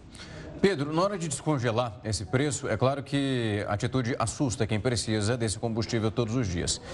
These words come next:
Muito se discute sobre a porcentagem, digamos, desse descongelamento.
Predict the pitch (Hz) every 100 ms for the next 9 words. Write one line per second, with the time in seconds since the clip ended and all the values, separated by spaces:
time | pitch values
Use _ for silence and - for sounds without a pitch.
0 | - - 160 165 147 - 147 165 135 -
1 | 147 139 143 - - 160 - 160 139 135
2 | 120 98 98 95 113 113 101 113 107 123
3 | 107 104 131 131 135 113 120 107 87 82